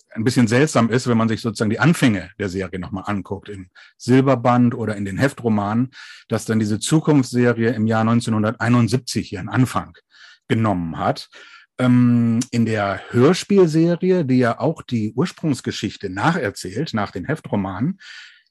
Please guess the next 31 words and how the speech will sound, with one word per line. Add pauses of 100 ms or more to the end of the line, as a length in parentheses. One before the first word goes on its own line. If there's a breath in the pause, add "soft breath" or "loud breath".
(180)
äh,
das
ist
euch
bestimmt
aufgefallen,
da
wird
gar
kein
Jahr
mehr
genannt,
ne? (360 loud breath)
Da
wird
also
nicht
explizit
gesagt,
wir
sind
jetzt
neunzehnhunderteinundsiebzig,
denn
die (460 soft breath)
war
ja
neunzehnhundertdreiundachtzig. (320 loud breath)
Das
wäre,